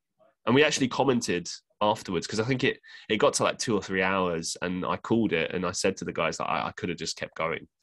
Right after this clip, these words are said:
to be <laughs> honest. And so could they. It was such a good discussion, really good vibes. Uh, they're Canadian boys, and I always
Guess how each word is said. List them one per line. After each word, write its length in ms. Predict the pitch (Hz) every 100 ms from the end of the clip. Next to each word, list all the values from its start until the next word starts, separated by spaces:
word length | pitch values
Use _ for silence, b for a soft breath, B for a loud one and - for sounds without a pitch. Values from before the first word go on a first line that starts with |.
| _
to 60 | -
be 100 | 69
<laughs> 20 |
honest. 480 | - - - - - B B B
And 100 | -
so 220 | 95 110 95
could 180 | 98
they. 280 | 104 104 87
It 80 | 95
was 160 | 113 -
such 220 | 151 143
a 40 |
good 160 | 120 107
discussion, 800 | 101 - 101 101 - 104 104 104 b b -
really 200 | 110 107
good 220 | 107 87
vibes. 640 | 87 92 92 90 - - - b b b -
Uh, 200 | 92 92
they're 100 | 101
Canadian 540 | - 107 104 98 95
boys, 400 | 90 92 92 90
and 100 | 92
I 140 | 92
always 400 | 95 95 87 -